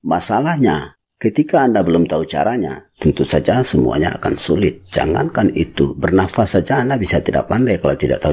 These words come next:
caranya. Tapi syukurlah ya, bernafas itu sudah bersifat insting.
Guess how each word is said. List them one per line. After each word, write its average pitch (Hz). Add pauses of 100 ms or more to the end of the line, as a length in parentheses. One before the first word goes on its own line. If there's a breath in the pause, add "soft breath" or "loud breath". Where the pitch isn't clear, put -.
caranya. - (160)
Tapi 127
syukurlah 98
ya, 82
bernafas 80
itu 98
sudah 64
bersifat -
insting. 82